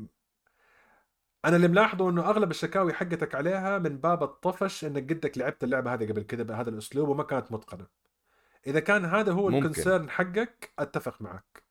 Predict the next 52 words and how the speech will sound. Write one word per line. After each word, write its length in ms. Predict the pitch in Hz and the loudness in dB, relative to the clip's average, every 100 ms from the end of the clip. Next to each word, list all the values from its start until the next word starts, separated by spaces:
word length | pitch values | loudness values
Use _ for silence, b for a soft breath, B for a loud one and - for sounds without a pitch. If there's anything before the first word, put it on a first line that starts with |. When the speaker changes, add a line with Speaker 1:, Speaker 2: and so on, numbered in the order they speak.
| _ _ _ _ - | _ _ _ _ -4
Speaker 1:
بس 220 | 127 127 | -2 0
I 120 | 143 | 0
think 300 | 147 196 196 | 2 2 0
إنه 140 | 156 156 | 0 2
أنا 80 | 165 | 2
وأنت 460 | 165 175 180 185 175 | 0 0 2 2 0
كنا 180 | 160 | 0
بندور 400 | 139 135 160 165 | 0 0 2 4
على 140 | 131 127 | 4 0
شيئين 220 | 143 147 | -2 -4
مختلفة، 420 | 135 - 113 113 | -6 -4 -4 -2
لأنه 200 | 127 147 | -4 -2
أنا 260 | 175 165 135 | -2 0 -2
I 20 | |
don't 360 | 131 156 147 127 | -2 -2 -4 -6
mind، 340 | 117 98 92 | -6 -6 -8
أنا 120 | 127 | -6
ما 120 | 143 | -4
عندي 200 | 160 143 | -4 -6
أي 160 | 135 156 | -6 -4
مشكلة 300 | 143 - 117 | -6 -6 -6
مع 120 | 110 | -4
السيل 300 | 101 - 113 | -6 -6 -6
شيدنج، 360 | - 98 87 90 - _ _ _ _ _ - | -6 -10 -12 -18 -20 _ _ _ _ _ -2
بعكسك 360 | 113 - 110 | 0 0 -4
أنت، 180 | 143 98 | -6 -6
فاهم 220 | 90 98 | -10 -10
قصدي؟ 300 | 98 101 143 B B B | -8 -6 -6 B B B
يعني 140 | 113 | 0
أنا 100 | 143 | 0
السيل 240 | 143 - 160 | 0 0 0
شيدنج 380 | 175 175 170 139 | 2 4 4 2
is 80 | |
not 140 | 123 151 | 2 0
the 220 | 131 131 | 0 -2
issue 120 | - | -4
for 120 | 107 | -6
me. 80 | 104 | -8
يعني 220 | 98 98 | -8 -6
أنا 80 | 120 | -2
واحدة 200 | 143 160 | -2 -2
من، 320 | 139 135 135 | -4 -4 -6
من 100 | 131 | -6
أحلى 200 | 151 160 | -6 -2
ألعابي 400 | 139 127 151 127 | -2 2 2 2
كانت 280 | 113 131 117 | -2 -4 -6
في 100 | - | -6
جيل 200 | 113 139 | -6 -4
البلاي 220 | 120 113 | -4 -6
ستيشن، 680 | 120 - 123 - 107 104 101 | -8 -6 -6 -6 -8 -8 -8
آه، 200 | 98 98 | -8 -10
تو 380 | 95 143 208 | -4 0 0